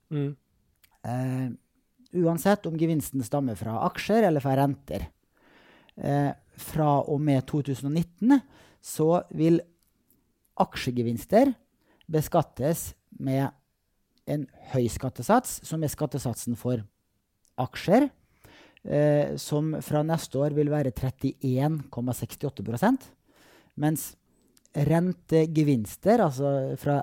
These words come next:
Speaker 2: rentefond, vil beskattes med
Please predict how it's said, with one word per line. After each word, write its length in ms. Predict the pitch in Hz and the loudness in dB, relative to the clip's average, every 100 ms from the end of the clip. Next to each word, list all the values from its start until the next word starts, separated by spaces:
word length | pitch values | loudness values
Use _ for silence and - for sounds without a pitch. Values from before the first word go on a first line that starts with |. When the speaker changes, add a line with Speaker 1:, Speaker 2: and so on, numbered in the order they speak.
| - | 0
Speaker 2:
rentefond, 640 | 143 160 - 147 196 294 - _ _ - _ _ | 0 0 -2 4 4 4 -2 _ _ -20 _ _
vil 360 | 147 165 170 - - _ - | 2 4 4 0 -12 _ -4
beskattes 720 | 190 - 208 - 131 135 - - | -4 0 0 2 0 0 -6 -10
med 280 | 151 160 | -4 -2